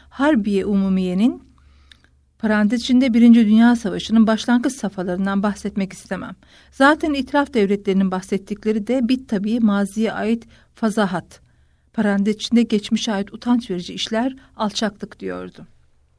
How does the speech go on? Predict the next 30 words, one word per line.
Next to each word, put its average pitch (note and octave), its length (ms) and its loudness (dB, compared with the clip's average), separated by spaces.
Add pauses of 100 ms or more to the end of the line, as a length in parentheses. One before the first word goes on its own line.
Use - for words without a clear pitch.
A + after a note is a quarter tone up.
(1600)
Ancak F#4+ 300 0
bunların D#4 320 0
taktik D4 380 -4
adımlar A3 380 2
olduğu G3+ 340 -2
çok - 220 -16
kısa - 220 -6
sürede G3 380 -2
ortaya F#3 360 -6
çıktı. F3 540 -16
Büyük A#3 240 2
Millet A3+ 320 4
Meclisi F#3 440 -6
sekiz A#3 340 -2
Mayıs F3+ 240 -12
bin G#3 140 2
dokuz G3 260 -2
yüz F3 140 -8
yirmide F#3 460 -4 (340)
teşhir C4+ 300 0
suçlarından G#3 680 0
dolayı F#3+ 240 -4
tutuklu A#3 360 -8
olan G3 220 -2
tüm F4+ 200 -4
sanıkların G3 680 -2 (280)
tamamının C#4 580 4
tahliyesine F#3+ 600 -4
karar F3 420 -8
verdi. F3 360 -12